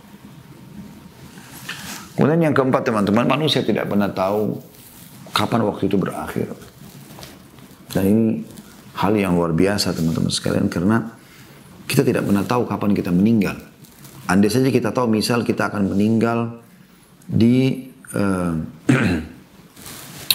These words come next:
tujuh puluh tahun misalnya, dan kita sekarang masih empat puluh tahun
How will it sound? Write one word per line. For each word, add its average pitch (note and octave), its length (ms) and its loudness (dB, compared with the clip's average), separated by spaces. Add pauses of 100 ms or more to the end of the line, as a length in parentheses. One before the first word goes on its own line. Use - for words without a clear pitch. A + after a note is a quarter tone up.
(680)
tujuh C#3 240 4
puluh A#2 160 4
tahun A#2 240 2
misalnya, F2 320 0
dan G2 80 2
kita A#2 160 2
sekarang A#2+ 320 0
masih G#2+ 260 0
empat F2 160 -2
puluh G2 220 0
tahun E2+ 240 -4